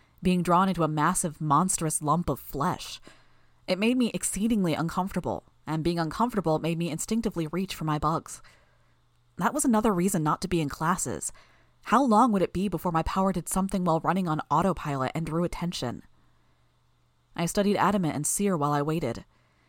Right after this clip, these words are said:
Adamant, naturally, wore a metallic costume, featuring bands of metal and panels that were loosely linked together by chains, fit over a black bodysuit. He'd been at the fight against Leviathan, if I remembered right.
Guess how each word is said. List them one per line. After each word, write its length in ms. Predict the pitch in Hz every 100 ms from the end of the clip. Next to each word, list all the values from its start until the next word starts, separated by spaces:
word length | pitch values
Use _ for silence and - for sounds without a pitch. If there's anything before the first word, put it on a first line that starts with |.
| _ _ _
Adamant, 440 | 208 254 226 165 - -
naturally, 640 | 175 202 - 170 143 135 202
wore 220 | 175 175
a 60 |
metallic 420 | 170 180 208 208 -
costume, 600 | 190 185 - 143 127 - _ -
featuring 360 | 185 190 175
bands 260 | 175 190 180
of 80 | 160
metal 260 | 180 175
and 80 | 143
panels 380 | - 202 190 151
that 120 | 135
were 100 | 170
loosely 340 | 160 214 240
linked 180 | 214 196
together 360 | 175 170 190 151
by 120 | 147
chains, 540 | 151 - 185 131 - - - - _ -
fit 160 | 180
over 160 | 165 160
a 60 |
black 320 | 151 170 180 -
bodysuit. 640 | 165 180 165 135 - - - _ _ _ - -
He'd 200 | - 202
been 120 | 220 294
at 100 | 339
the 80 |
fight 260 | 294 233 220
against 300 | 185 180 -
Leviathan, 600 | 165 170 196 - 135 -
if 100 | -
I 60 | 156
remembered 380 | 156 170 170 143
right. 360 | 147 175 -